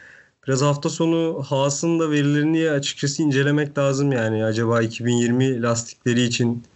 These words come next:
neler yapabilecekler? Ya takımlar için oldukça önemli bir hafta sonu.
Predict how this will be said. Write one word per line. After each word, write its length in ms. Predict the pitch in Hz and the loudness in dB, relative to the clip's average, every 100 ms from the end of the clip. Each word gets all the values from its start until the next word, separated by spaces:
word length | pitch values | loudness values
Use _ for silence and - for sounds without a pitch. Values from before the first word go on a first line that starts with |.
| _ - _ - | _ -20 _ -8
neler 300 | 117 117 120 | -2 0 2
yapabilecekler? 960 | 120 117 110 110 104 107 - 139 143 - _ _ _ - | 0 0 0 0 0 -2 0 -2 -2 -16 _ _ _ -6
Ya 120 | 113 | -4
takımlar 360 | 117 120 143 151 | -2 -2 2 2
için 220 | 147 156 | 0 0
oldukça 420 | 156 151 147 - | 0 -2 -4 0
önemli 640 | 160 160 156 151 151 160 | 0 2 0 2 2 2
bir 60 | 147 | 2
hafta 300 | 120 110 117 | 0 0 -4
sonu. 280 | - 107 | -2 -2